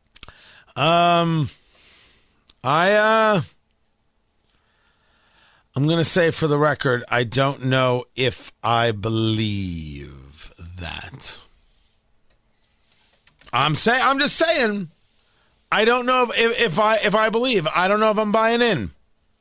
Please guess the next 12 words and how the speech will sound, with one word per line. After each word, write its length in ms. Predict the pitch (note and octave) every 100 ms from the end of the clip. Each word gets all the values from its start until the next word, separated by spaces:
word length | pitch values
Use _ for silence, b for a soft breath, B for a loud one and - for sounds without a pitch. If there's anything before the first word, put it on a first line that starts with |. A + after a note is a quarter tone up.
| _ _ _ _ _ _ _ _ _ _ _ _ _ D#3+
I 80 | G3
don't 80 |
know 80 | A#3
why 220 | A#3 A#3+
I 40 | A#3+
would. 460 | A#3 C#4 D3 E2+ - _ _ _ _ _ -
Why 240 | C#3+ G#3
would 160 | C4 B3+
you? 220 | D4+ D4+
Why 340 | D#2+ F2+ C#3
would 100 | A3+
anybody? 480 | B3+ C4+ D#3 F#2+ C2